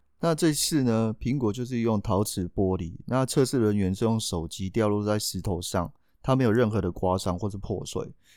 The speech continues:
强调这一次的防摔性比上一次好了四倍以上。你看嘛，iPhone 做得那么漂亮，每次都要用保护壳把它包起来，你不会觉得很可惜吗？每次换手机的时候，把它的保护壳卸下来，你会觉得，哇，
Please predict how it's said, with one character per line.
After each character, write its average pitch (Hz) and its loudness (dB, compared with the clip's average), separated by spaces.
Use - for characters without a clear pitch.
强 117 0
调 143 4
这 139 4
一 127 4
次 131 0
的 113 4
防 101 0
摔 113 2
性 110 0
比 87 -4
上 110 0
一 - 0
次 113 0
好 95 -4
了 95 -6
四 120 -4
倍 98 2
以 90 -8
上。 - -4
你 98 -2
看 139 2
嘛， 90 4
iPhone 123 4
做 110 4
得 113 4
那 110 4
么 95 2
漂 101 2
亮， 90 2
每 85 0
次 - -6
都 113 4
要 110 6
用 110 4
保 90 0
护 104 2
壳 95 2
把 85 0
它 87 0
包 92 2
起 - -4
来， - -6
你 98 -6
不 104 -2
会 139 4
觉 110 0
得 101 2
很 95 0
可 95 0
惜 82 -8
吗？ 85 -8
每 110 0
次 147 0
换 139 4
手 101 0
机 123 -2
的 113 6
时 - -2
候， 107 4
把 107 2
它 139 2
的 117 2
保 95 2
护 131 0
壳 92 2
卸 101 2
下 98 2
来， 82 0
你 95 -2
会 113 2
觉 95 -2
得， 92 -4
哇， 131 0